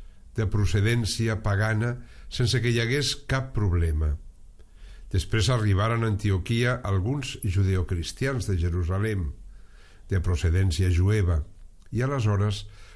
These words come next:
començà a evitar el compartir la taula amb els cristians procedents del paganisme per no escandalitzar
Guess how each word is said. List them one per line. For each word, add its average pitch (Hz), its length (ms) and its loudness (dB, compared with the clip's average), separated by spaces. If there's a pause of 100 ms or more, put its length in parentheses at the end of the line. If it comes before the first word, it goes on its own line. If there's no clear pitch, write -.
(100)
començà 117 380 2
a 151 80 2
evitar 143 320 0
el 131 100 -4
compartir 127 460 0
la 127 160 2
taula 135 260 0
amb 120 140 0
els - 100 -6
cristians 127 480 -2
procedents 101 560 0
del 90 160 0
paganisme 104 640 0 (420)
per 107 160 2
no 135 160 2
escandalitzar 87 720 2